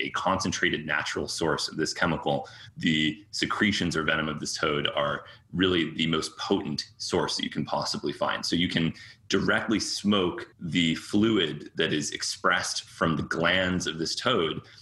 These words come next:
and it contains very large quantities of five M E O D M T. So it doesn't require any kind of preparation or transformation. As soon as it's dried, it can be smoked. And unlike a sort of, even though it is a serotonergic psychedelic and would be called a sort of classical psychedelic, I would say that it has a very different effect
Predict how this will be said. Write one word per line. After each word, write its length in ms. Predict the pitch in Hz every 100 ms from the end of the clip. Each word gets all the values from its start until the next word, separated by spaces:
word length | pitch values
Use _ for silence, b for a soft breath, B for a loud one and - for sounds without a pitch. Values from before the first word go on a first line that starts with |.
| B
and 80 | 92
it 80 | -
contains 520 | 82 - 95 80 -
very 400 | - 104 139 113
large 360 | 92 95 87
quantities 460 | - 92 82 78 -
of 80 | -
five 240 | 80 78
M 100 | 82
E 80 | 78
O 60 | 76
D 120 | 64
M 120 | 67
T. 180 | - -
So 120 | -
it 20 |
doesn't 180 | 101 104
require 240 | - 92
any 140 | 87 90
kind 180 | - 85
of 100 | 82 B B -
preparation 960 | - 101 - 92 85 85 85 - 87
or 80 | 76
transformation. 800 | - 85 82 - 82 76 82 80 B B
As 160 | - -
soon 80 | 120
as 100 | 92
it's 140 | -
dried, 320 | - 82 73
it 60 | 71
can 120 | 85
be 80 | 80
smoked. 520 | - 90 73 71 - B B 92
And 200 | 92 -
unlike 500 | 110 135 127 113 -
a 60 | 80
sort 240 | - 98
of, 160 | 82 - b b b
even 140 | 117 117
though 80 | 110
it 60 |
is 140 | 117 110
a 40 |
serotonergic 840 | - 113 101 104 98 95 87 -
psychedelic 580 | - 87 82 85 82 92
and 80 | 87
would 160 | 82 85
be 80 |
called 240 | 82 - 82
a 60 |
sort 180 | 76 85
of 60 | 80
classical 460 | - 80 - 90
psychedelic, 480 | - 87 - 85 90
I 20 |
would 120 | - 82
say 100 | 101
that 120 | 92
it 40 |
has 120 | 90
a 60 | 85
very 200 | 87 80
different 300 | 82 85 85
effect 500 | 80 - 76 - -